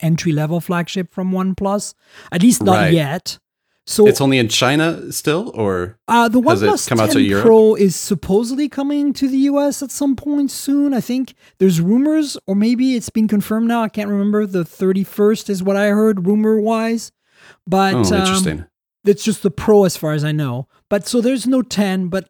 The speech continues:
Speaker 1: last year there was a nine and a nine Pro, and the nine had a plastic frame and didn't have O I S.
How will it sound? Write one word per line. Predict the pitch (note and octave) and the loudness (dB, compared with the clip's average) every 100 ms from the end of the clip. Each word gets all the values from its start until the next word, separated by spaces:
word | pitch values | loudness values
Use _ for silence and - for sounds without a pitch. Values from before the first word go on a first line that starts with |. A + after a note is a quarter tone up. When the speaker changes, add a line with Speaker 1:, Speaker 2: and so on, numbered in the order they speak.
| - | -8
Speaker 1:
last | A3 C4+ - | -4 -4 2
year | A#3 | 2
there | G#3 | 4
was | G3 F#3 | 2 2
a | |
nine | F3+ F3 | 0 0
and | E3 D#3 | 0 0
a | |
nine | D#3 D#3 | -2 -4
Pro, | D3 D3+ C#3+ | -4 -4 -6
and | D#3 D#3+ | -4 -4
the | D#3 | 0
nine | D#3 F#3 A#3+ G3+ F#3+ | 0 2 2 0 0
had | F3 D#3+ | 0 -2
a | |
plastic | C#3+ - D#3 D3+ - - C#3+ | -6 -6 -4 -4 -4 -8 -8
frame | - D3 C#3 C3+ C3+ C3 _ _ - | -8 -8 -6 -4 -4 -8 _ _ -10
and | C#3 C3+ | -6 -4
didn't | D3+ F3+ | 0 2
have | F3 E3+ D#3 | 4 2 0
O | D#3 | 0
I | D3 C#3+ | 0 -2
S. | C3+ B2+ C3 B2 - | -2 -4 -4 -6 -10